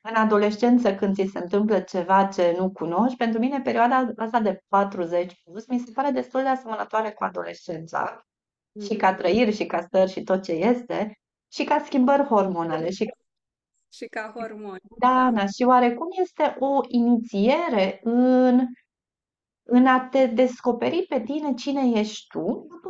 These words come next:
Speaker 1: o viață trăită într-un fel sau altul și a te putea raporta la tine în momentul prezent.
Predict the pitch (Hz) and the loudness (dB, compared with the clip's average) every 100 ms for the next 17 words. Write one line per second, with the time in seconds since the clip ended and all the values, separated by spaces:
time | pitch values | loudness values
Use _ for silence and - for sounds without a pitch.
0 | 339 277 339 359 - 320 311 294 285 320 | -10 -6 -4 -4 -4 -4 -2 -2 0 -2
1 | - 196 226 285 277 254 254 247 285 294 | -4 -2 0 -2 -2 -2 -2 0 0 0
2 | 285 - 247 208 180 - - - 202 202 | -2 0 2 4 2 -2 -6 -6 -6 -8
3 | 240 233 - - 254 262 262 262 240 247 | -6 -4 -2 2 4 4 2 0 0 2
4 | 247 247 247 247 240 - _ 214 214 262 | 4 4 2 0 -4 -20 _ -4 -4 0
5 | 277 311 285 233 214 196 196 220 233 214 | 2 4 4 4 2 -2 -2 0 2 2
6 | 180 - 233 269 180 190 196 202 233 220 | -2 -4 -4 -2 -2 0 2 2 2 0
7 | 190 185 185 170 196 175 147 | -2 -2 -4 -2 -2 -2 -4